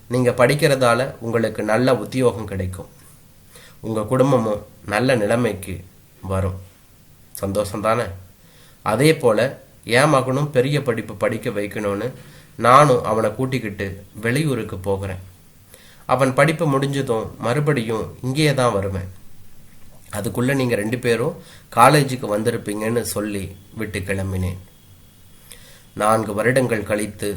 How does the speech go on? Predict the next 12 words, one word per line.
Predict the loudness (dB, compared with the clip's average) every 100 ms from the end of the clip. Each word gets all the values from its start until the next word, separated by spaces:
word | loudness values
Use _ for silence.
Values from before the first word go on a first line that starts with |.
| -8
மீண்டும் | -2 0 0 -2 -4
நான் | -4 -4 -6 -6
ஹைதராபாத் | -4 0 2 2 0 -4 -4
சென்றபோது | -4 -2 -4 -2 -4 -6 -12 -20 -20 -20 -20 -14 0
அவர்களை | 2 2 0 0 -2 -4
நேற்று | -2 -2 -2 -6
பார்த்தேன். | -2 -4 -4 -8 -8 -12 -20 -20 -20 -20 -20 -20 -20 -20 -20 -20 -4
என்னால் | 0 4 6 4 4
உழைப்பின் | 2 2 0 -4 -4 -4
உயர்வையும் | 0 0 0 -4 -4 -8 -12 -20 -20 -20 -6
அதன் | 2 4 4 0
பிரதிபலனையும் | 2 4 4 2 2 2 0 -4 -8